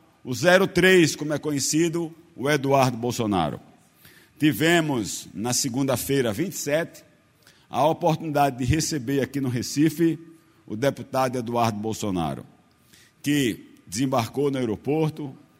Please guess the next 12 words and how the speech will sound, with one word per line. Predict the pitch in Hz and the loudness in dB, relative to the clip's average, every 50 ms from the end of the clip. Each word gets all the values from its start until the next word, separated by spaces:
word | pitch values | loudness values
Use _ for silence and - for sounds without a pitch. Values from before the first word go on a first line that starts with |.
| _ | _
como | - 135 147 151 139 131 113 101 - - - - - - _ _ _ _ _ _ _ _ _ | 2 4 4 4 4 4 0 -2 -4 -8 -16 -20 -20 -20 _ _ _ _ _ _ _ _ _
tal | - 139 143 139 | 2 4 4 4
pai, | - - - 143 139 139 135 | 2 2 4 4 4 4 2
tal | - - 135 127 120 101 | 0 -2 -4 -4 -4 -4
filho, | - - 151 160 180 185 180 190 190 175 147 139 - - - - - _ _ _ _ _ _ _ _ _ _ _ _ _ _ _ _ _ _ _ _ _ _ _ _ _ - | -4 0 2 4 4 6 6 4 4 2 0 -4 -10 -18 -20 -20 -20 _ _ _ _ _ _ _ _ _ _ _ _ _ _ _ _ _ _ _ _ _ _ _ _ _ -8
uma | 143 156 160 156 151 143 127 | -4 0 0 2 2 0 -2
demora | 104 - - 113 113 156 160 135 123 127 143 151 156 151 143 131 120 | -4 -8 -14 -8 -6 -4 -4 -2 -2 -2 0 2 2 2 2 2 -2
para | - - 135 131 117 | -4 -4 -6 -6 -6
poder | - 131 120 131 135 | -6 -6 -4 -4 -4
sair | 123 - - 151 131 127 135 143 | -4 -4 -4 -2 0 2 2 0
do | 131 127 131 | 0 0 0
aeroporto, | 127 123 123 113 - - 139 156 165 165 151 - - 165 156 139 | 0 0 -2 -2 -4 -2 0 2 2 2 0 -2 -4 -8 -8 -8